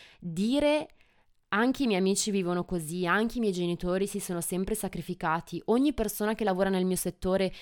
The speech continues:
deve per forza avere questo stress, questo livello di stress", non è una ragione valida, perché nascondersi in un qualche modo nella scusa del "è per tutti così, allora io non posso ambire a meglio",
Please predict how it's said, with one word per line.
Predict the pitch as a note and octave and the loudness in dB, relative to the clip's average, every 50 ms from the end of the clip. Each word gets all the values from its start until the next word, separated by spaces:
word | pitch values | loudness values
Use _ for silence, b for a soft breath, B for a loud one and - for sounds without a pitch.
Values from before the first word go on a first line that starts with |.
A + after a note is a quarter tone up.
| B | B
deve | B E3+ F3+ F#3+ G3 F#3+ | B 0 2 2 2 2
per | - F#3+ F#3 - | 0 -2 -2 0
forza | - F#3+ G3 G3+ - G#3+ | 2 0 0 2 0 -2
avere | F#3+ F3 F3+ F3 F3+ | 0 0 0 0 0
questo | E3+ - F3 - - - F#3 E3 | -2 -2 -2 -2 -2 -4 -4 -2
stress, | - - - - - - E3 D#3 C#3+ C#3+ - - - | -2 -4 -4 -4 -4 -2 -2 -2 -2 -2 -4 -6 -6
questo | E3+ E3 - - F3+ | -6 -6 -6 -4 -4
livello | E3+ E3+ E3+ E3+ F#3+ F#3+ | -2 0 0 0 0 0
di | F3 E3+ | 0 -2
stress", | D#3 - - - E3 D3+ D3+ D#3 - - - - E3 D#3+ D#3 B B B B B B B | -4 -4 -6 -6 -8 -8 -8 -8 -6 -6 -4 -4 -4 -4 -6 B B B B B B B
non | B F#3+ G3 G3+ G3 F#3 F3 | B 6 8 8 8 6 4
è | E3 E3+ G3 G#3+ A#3 - _ _ - | 2 0 -2 -6 -10 -16 _ _ -2
una | G3 F#3+ F3 | 0 0 0
ragione | E3 E3 D#3+ D#3 F3 F#3 F3 D#3+ | 0 0 -2 -2 -2 -2 -2 -2
valida, | E3 E3 E3+ E3 D#3 D3 D3 D3 D#3 - B B B B | -2 -2 -2 -4 -4 -4 -6 -6 -8 -10 B B B B
perché | - G#3 G#3 - A3+ | 0 0 2 2 2
nascondersi | A3+ A3 - - - A3+ B3 C4 D4+ D4+ - - A#3 | 2 2 0 0 0 2 2 2 0 0 -2 0 2
in | G#3 | 2
un | G3 G3 | 2 2
qualche | - F#3 F#3 F#3 - F#3 | 2 2 0 0 0 -2
modo | F3+ F#3 G3 G#3+ | 0 0 0 0
nella | G#3+ F#3 F3 E3+ | 0 0 0 -2
scusa | - - - - F#3+ F#3 F3 | -4 -6 -6 -4 -2 -2 0
del | F3 E3+ F3 E3 - _ | 0 0 0 -2 -2 _
"è | - G#3 | -2 0
per | - - G3+ G3 - | 2 2 2 2 2
tutti | - A#3 - - B3 - | -2 -6 -4 -4 -4 0
così, | - G3 F3+ D#3 D3+ F3 F3 F3 | 2 2 2 2 0 0 0 2
allora | D#3+ E3 F3 F#3 F3+ | 2 2 2 2 2
io | G3 G#3+ A3+ | 4 4 4
non | A#3 A3 G#3 | 4 2 2
posso | F#3 G#3 G3+ F#3+ - - F#3+ | 2 0 0 0 0 -2 -2
ambire | F3+ F3 F3+ F3+ G3 G3+ F3+ | 0 0 0 2 2 2 2
a | E3+ | 2
meglio", | E3+ E3+ E3+ E3 D#3+ D3 D3 D3+ D#3 D#3 D#3 | 0 0 -2 -2 -4 -6 -6 -6 -4 -6 -6